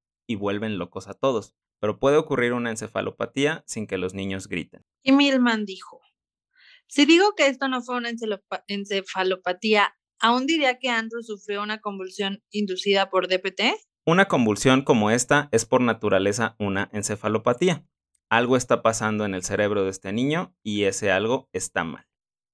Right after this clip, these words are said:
Speaker 1: Gracias, Fa. Gracias, abogada Milman.
Speaker 2: Yo aquí la hago de todo.
Speaker 1: Gracias, gracias. Qué amable. Bueno, entonces, em, digo, obviamente este diálogo era mucho, mucho más extenso en, en el artículo del Washington Post donde lo encontré.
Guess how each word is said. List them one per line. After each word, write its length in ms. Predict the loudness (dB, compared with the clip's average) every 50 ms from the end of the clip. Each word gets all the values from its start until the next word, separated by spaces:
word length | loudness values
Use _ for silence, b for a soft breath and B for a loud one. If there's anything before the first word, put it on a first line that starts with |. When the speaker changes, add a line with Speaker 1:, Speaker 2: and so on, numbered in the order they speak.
| _ _ _ _ _ _ _ _ _ _ _ _ _ _ _ _
Speaker 1:
Gracias, 340 | -2 -2 -2 -2 -4 -12 _
Fa. 100 | -20 -20 _ _ _ _ -18
Gracias, 460 | -8 -6 -4 -2 -2 -4 -6 -8 -6
abogada 320 | -4 -2 -2 0 -2 -2
Milman. 340 | -2 -4 -6 -6 -8 -12 -18 _ _ _ _ _ _ _
Speaker 2:
Yo 160 | _ 2 2
aquí 360 | 2 2 2 0 0 0 2 2
la 140 | 4 2
hago 160 | 2 2 0 -2
de 120 | -2 -4
todo. 340 | -4 -4 -4 -4 -6 -10 _ _ _
Speaker 1:
Gracias, 420 | -6 -4 -4 -4 -4 -8 -16 -16
gracias. 420 | -16 -16 -16 _ -20 -20 -20 _ _ _ _ _ -16
Qué 60 | -14
amable. 260 | -12 -14 -14 _ _ _ _ _ _ _ _ _
Bueno, 360 | -20 -8 -6 -6 -6 -6 -8 _ _ _ -6
entonces, 520 | 0 2 2 2 4 4 2 2 0 0 2
em, 760 | 2 4 4 4 4 2 0 0 0 0 0 -2 -4 -6 -10 _ _ _ 0
digo, 360 | 4 6 6 6 4 2 -4 _ -4
obviamente 400 | -2 0 0 0 0 -2 -2 -4
este 180 | -2 0 0
diálogo 320 | 2 2 2 2 2 2 2
era 140 | 2 0 -2
mucho, 340 | -2 -4 -6 -6 -4 -4
mucho 280 | -2 -2 -4 -4 -4 -4
más 220 | -2 -2 -2 -4 -6
extenso 680 | -12 -6 -4 -2 -2 0 0 0 0 0 0 -4 -10 _ _
en, 640 | -6 -4 -2 -2 -2 -2 -4 -6 -8 -12 -12 -12 -10
en 120 | -6 -4 -2
el 100 | 0 0
artículo 480 | -2 -2 -6 -8 -4 -2 0 2 2
del 140 | 2 2 2
Washington 460 | 0 0 0 -2 -2 0 -2 -2 0
Post 240 | 2 2 2 2 2
donde 180 | 0 -2 0 -2
lo 100 | -2 -4
encontré. 480 | -4 -6 -2 0 2 2 2 0 -4